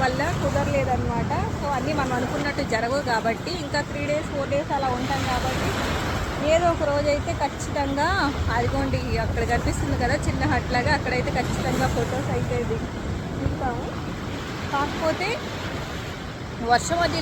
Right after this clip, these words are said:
లేకపోతే వాటరు ఇలా ఉండవన్నమాట, ఇంత వేవ్స్తో ఉండవు, కొంచెం నార్మల్గానే ఉంటుంది. So అలాంటప్పుడు మనం అక్కడి వరకు వెళ్ళొచ్చు, చక్కగా లైఫ్ జాకెట్ వేసుకుని మనం స్నోకింగ్ చేస్తూ ఆడిదాకా వెళ్ళొచ్చు అనమాట. చాలామంది చేస్తూ ఉంటారు,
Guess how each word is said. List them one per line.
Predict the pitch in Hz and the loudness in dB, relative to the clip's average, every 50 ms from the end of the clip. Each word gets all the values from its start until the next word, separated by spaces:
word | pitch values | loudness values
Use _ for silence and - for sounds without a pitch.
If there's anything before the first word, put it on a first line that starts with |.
| 302 | 0
లేకపోతే | 294 285 269 - - 294 285 285 302 339 320 | 0 0 -2 -2 0 0 0 0 0 -2 0
వాటరు | 277 269 269 285 285 - 320 320 339 359 381 359 320 285 - - - - - - - - 285 | 0 0 0 0 0 0 -2 -2 -2 -2 -2 -2 -2 -2 -2 -4 -4 -4 -4 -4 -2 0 0
ఇలా | 302 320 311 294 269 | 2 2 2 2 2
ఉండవన్నమాట, | 277 285 320 330 330 320 285 262 - 240 - - 262 262 285 311 311 285 269 - - - - 247 - 262 269 | 2 2 0 0 0 0 0 0 0 -2 0 0 0 0 0 0 0 0 0 0 0 0 0 0 0 0 0
ఇంత | 277 262 247 254 269 - | 0 0 0 0 0 0
వేవ్స్తో | 254 262 277 302 302 - - 311 277 269 262 | 0 0 0 0 -2 -2 0 0 0 0 0
ఉండవు, | 262 - - 294 320 - - | 0 -2 -2 -2 -2 -2 -2
కొంచెం | 320 277 269 277 302 294 - - | -2 -2 -2 -2 -2 -2 -2 0
నార్మల్గానే | 233 240 247 - 277 285 277 262 269 269 269 269 262 247 | 0 0 0 0 0 0 0 0 0 -2 -2 -2 -2 -2
ఉంటుంది. | 240 233 - 233 330 359 - | -2 -2 -2 -2 -4 -4 -4
So | - 339 277 247 | -2 0 0 2
అలాంటప్పుడు | 240 247 247 240 247 233 - 269 285 302 294 | 2 0 0 0 -2 -2 -2 -4 -4 -4 -4
మనం | 254 240 233 214 208 214 - - - - - - - - - - 269 | -2 -2 -4 -4 -6 -6 -8 -8 -8 -8 -8 -8 -6 -6 -4 -4 -4
అక్కడి | 269 277 277 277 | -4 -2 -2 -2
వరకు | 294 302 320 320 330 330 | -2 -2 -2 -2 -2 -2
వెళ్ళొచ్చు, | 302 285 285 277 285 285 - - 330 339 339 320 311 - | -2 -2 -2 -4 -4 -4 -4 -6 -6 -6 -6 -6 -6 -6
చక్కగా | 294 277 - - 277 302 294 285 262 | -6 -6 -6 -6 -4 -4 -2 -2 -2
లైఫ్ | 247 247 247 254 - | -2 -2 -2 -2 -2
జాకెట్ | 311 294 294 294 294 302 | -2 -2 -4 -4 -4 -4
వేసుకుని | 302 294 - - 311 302 | -6 -4 -4 -4 -2 -2
మనం | 302 285 285 - | -2 -2 -2 -2
స్నోకింగ్ | - 269 262 262 - - 294 285 294 302 | -2 -2 0 0 0 0 0 0 0 0
చేస్తూ | 302 285 285 302 294 254 240 240 | -2 0 0 0 0 2 2 2
ఆడిదాకా | 247 247 254 277 277 285 285 220 202 180 | 2 2 2 2 0 2 2 0 0 0
వెళ్ళొచ్చు | 180 - - - - - - | 0 0 -2 -2 -2 -2 -2
అనమాట. | 139 - - - - - - - - | -2 -2 -2 -2 -2 -2 -2 -2 -2
చాలామంది | 311 311 247 262 294 320 330 330 - - 285 | -2 -2 -2 -2 -2 -2 -2 -2 -2 -2 -2
చేస్తూ | 269 285 - - - 294 277 262 | -2 -2 -2 -2 -2 -2 -2 -2
ఉంటారు, | 254 254 254 262 - - - | -2 -2 -2 -2 0 0 0